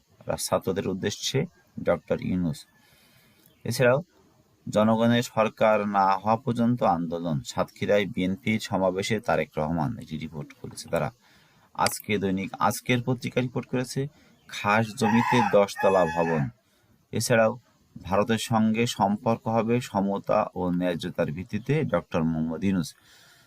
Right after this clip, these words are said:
"বিএনপির সুর এই গরম, এই নরম,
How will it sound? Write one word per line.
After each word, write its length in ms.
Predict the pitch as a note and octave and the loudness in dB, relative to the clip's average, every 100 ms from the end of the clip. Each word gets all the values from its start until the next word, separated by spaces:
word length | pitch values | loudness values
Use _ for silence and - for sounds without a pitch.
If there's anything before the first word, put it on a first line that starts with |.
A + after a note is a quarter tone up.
| _ _ _ _ _ _ _ _ _ _ _ _ E2 | _ _ _ _ _ _ _ _ _ _ _ _ -4
"বিএনপির 640 | F#2 A2+ A#2+ A#2+ B2+ B2 | 2 2 2 0 0 -2
সুর 500 | - - A2+ A2+ A2+ - _ _ _ _ _ G#2+ | -4 -4 -2 -2 -4 -10 _ _ _ _ _ -2
এই 180 | G#2 | 0
গরম, 420 | G2 G2+ G#2+ B2+ C#3 - | 2 4 4 2 0 -6
এই 220 | - G2 F#2 | -2 0 2
নরম, 400 | E2+ D#2+ C#2+ | 2 0 -2